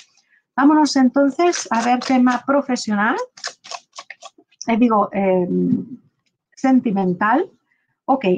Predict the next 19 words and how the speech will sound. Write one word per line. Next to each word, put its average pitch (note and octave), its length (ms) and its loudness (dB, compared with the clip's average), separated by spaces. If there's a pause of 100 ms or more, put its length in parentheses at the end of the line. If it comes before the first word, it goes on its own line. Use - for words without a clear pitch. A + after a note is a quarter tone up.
y B3+ 80 2
tenemos D4+ 540 0
esta C#4 260 -2
figura C#4+ 720 2 (460)
de G#3+ 140 -2
emperador, G3+ 800 0 (840)
¿m? A#3+ 240 0 (1600)
Eh, A#3+ 320 2
una D#4 240 2
persona D4+ 440 0
que B3+ 200 -2
ya C#4 180 -2
sabe C#4 400 0
lo A3 120 -2
que G3 160 -6
quiere, C4 500 0 (500)
que B3 120 0
está C4+ 560 -4
mirándote, A#3+ 1080 2